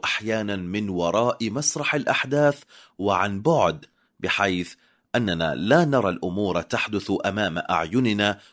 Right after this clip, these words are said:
ولا تكون أدلة وبراهين مطلقة بين أيدينا. فها نحن نصدق ونؤمن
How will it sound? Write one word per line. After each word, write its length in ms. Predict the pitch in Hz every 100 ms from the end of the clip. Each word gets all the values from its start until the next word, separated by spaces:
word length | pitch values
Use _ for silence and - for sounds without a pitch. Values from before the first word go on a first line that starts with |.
| _
ولا 300 | 95 135 220
تكون 580 | 208 175 - 170 156 151 -
أدلة 420 | 123 147 131 127
وبراهين 760 | 98 107 110 110 110 101 135 107
مطلقة 560 | 117 180 - 120 117
بين 280 | 95 87 92
أيدينا. 640 | 104 123 131 190 92 52 - _ _ _ _ _ _ _ _
فها 340 | - 127 135
نحن 560 | 147 196 - 160 160 -
نصدق 680 | 117 147 151 180 143 104 -
ونؤمن 800 | 90 87 127 170 - 139 139 139